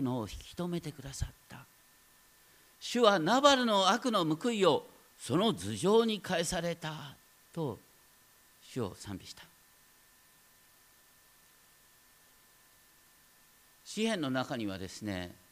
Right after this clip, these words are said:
ナバルの名前がついた詩編があるんですね。具体的にはナバルとは書いてない。でもヘブル語のナバルを訳すと愚か者なんです。「愚か者は」っていうのが詩編十四編と詩編五十三編と二つあるんですね。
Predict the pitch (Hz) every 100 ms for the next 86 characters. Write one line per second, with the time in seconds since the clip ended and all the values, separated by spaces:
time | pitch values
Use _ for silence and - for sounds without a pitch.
0 | - 117 220 220 165 127 101 120 135 131
1 | 120 - 120 95 - 127 110 87 85 82
2 | - - 196 247 - _ _ - _ -
3 | 220 180 202 185 139 123 175 127 95 85
4 | 110 98 92 87 82 - 131 107 135 139
5 | 143 143 127 120 131 104 104 123 95 -
6 | - - 98 120 113 110 101 87 - -
7 | - - - - - - - 117 190 240
8 | 240 240 233 226 208 196 196 240 - 135
9 | 156 - 151 147 120 - 214 202 135 139
10 | 156 165 156 135 104 104 - 175 131 101
11 | 123 143 151 131 - 87 98 92 - -
12 | - 156 147 120 82 - 139 214